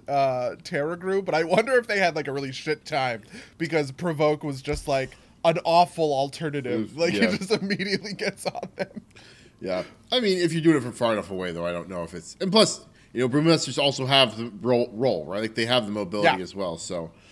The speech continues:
Speaker 2: um,
Speaker 1: Yeah,
Speaker 2: it
Speaker 1: monks definitely have, like, the most mobility, um, of, of a tank, I think. Just because also, like,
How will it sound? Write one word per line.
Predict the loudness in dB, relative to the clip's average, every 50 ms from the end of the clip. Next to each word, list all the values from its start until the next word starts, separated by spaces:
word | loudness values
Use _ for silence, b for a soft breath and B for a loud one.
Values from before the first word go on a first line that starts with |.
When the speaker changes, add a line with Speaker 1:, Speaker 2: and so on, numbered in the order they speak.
| b b b b b b -10
Speaker 2:
um, | -6 -6 -6 -6 -6 -4
Speaker 1:
Yeah, | 2 4 4 4
Speaker 2:
it | 6 4
Speaker 1:
monks | 4 4 4 2 -2
definitely | -2 -2 0 0 2
have, | 2 2 2
like, | 2 0 0 -2 -4 -4 0
the | -2 0
most | 2 2 2 2 0 -2 -6 -8
mobility, | -6 -6 -6 -4 -6 -6 -4 -6 -6 -6 -8 -10 -12 -12 -8 -6
um, | -4 -2 -2 -2 -2 -4 -6 -10 -16 -18 b b b b b b b b b b b b b b b _ -6 0
of, | 2 4 4 4 4 2 0 0 0 -2 -2 -2 -2 -2 -2 -4 -4 -6 -10 -16 -20 -20 _ _ -6
of | -6 -4
a | -6
tank, | -8 -6 -6 -4 -4 -4
I | -6 -8
think. | -8 -8 -8 -6
Just | -6 -6 -6
because | -4 -2 -2 0
also, | 2 2 2 2 2 0 0 0 0
like, | 0 0 0 -2